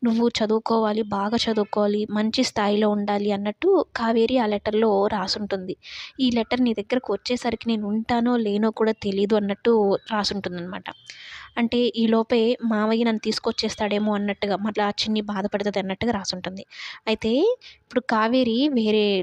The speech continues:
కొత్త లుక్‌లో ఎంట్రీ ఇచ్చింది కదా, పేరు ఉష అన్నమాట. మాట్లాడితే స్పోర్ట్స్ కోటాలో వచ్చాను అన్నట్టు చెప్తూ ఉంటుంది.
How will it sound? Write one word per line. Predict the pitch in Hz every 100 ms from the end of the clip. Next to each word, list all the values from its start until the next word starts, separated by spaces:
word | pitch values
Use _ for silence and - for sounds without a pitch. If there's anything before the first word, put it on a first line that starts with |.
| 196 -
కొత్త | - 208 -
లుక్‌లో | 285 262 233 214 196 -
ఎంట్రీ | 202 214 220
ఇచ్చింది | 202 208 196
కదా, | - 202 294 523 - - _ _
పేరు | 208 208 262 208 208
ఉష | 202 -
అన్నమాట. | 233 202 190 165 - - - - _
మాట్లాడితే | 220 226 233 214 240 262
స్పోర్ట్స్ | 254 - 214 233 -
కోటాలో | 233 233 220 220
వచ్చాను | 196 - 214 208
అన్నట్టు | 202 202 -
చెప్తూ | 269 233 - 190
ఉంటుంది. | 196 175 175